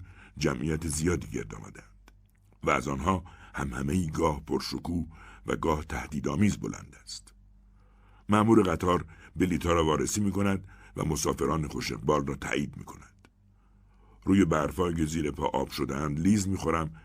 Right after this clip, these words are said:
و خودم را بالاخره به جلو قطار می‌رسانم. پیرزنی که او هم در برفا سر خورده است، برای گم کردن عینکش گریه‌زاری می‌کند. یک سرباز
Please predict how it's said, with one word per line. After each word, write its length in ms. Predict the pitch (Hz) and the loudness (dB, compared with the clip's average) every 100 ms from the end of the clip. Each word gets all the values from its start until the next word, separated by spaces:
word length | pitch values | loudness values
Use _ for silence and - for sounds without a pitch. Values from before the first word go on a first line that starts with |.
| - - | -20 -8
و 80 | - | -6
خودم 340 | 87 90 82 | -2 0 2
را 100 | 80 | 0
بالاخره 520 | 71 71 71 69 78 95 | 0 -2 -2 -2 0 0
به 100 | 73 | -2
جلو 320 | 67 71 71 | -2 -2 -2
قطار 360 | 71 - 58 | -6 -8 -8
می‌رسانم. 500 | 50 50 - - - - - - - - - - _ - - - - - | -8 -10 -10 -10 -18 -20 -20 -20 -20 -20 -20 -20 _ -20 -20 -20 -10 0
پیرزنی 460 | 90 85 98 95 | 4 6 6 4
که 120 | 98 | 2
او 200 | 98 101 | 2 4
هم 140 | 92 80 | 2 2
در 180 | 80 71 | 0 0
برفا 460 | 73 71 69 67 | 0 -2 -2 -4
سر 220 | 69 78 | -2 -2
خورده 340 | 69 69 62 71 | -2 -2 -4 -2
است، 260 | 92 - - - - - | -4 -6 -12 -20 -20 -2
برای 300 | 71 92 85 | 2 2 2
گم 240 | 82 73 | 0 -2
کردن 360 | 82 69 76 92 | -2 -4 -2 -2
عینکش 520 | 76 76 73 80 78 | -4 -6 -6 -6 -4
گریه‌زاری 540 | 71 65 64 65 67 | -2 -2 -2 -2 -4
می‌کند. 560 | 76 58 50 - - - _ - - - - - | -4 -6 -14 -18 -20 -20 _ -20 -20 -20 -14 0
یک 160 | 87 - | 2 4
سرباز 480 | 76 71 82 80 | 2 2 2 0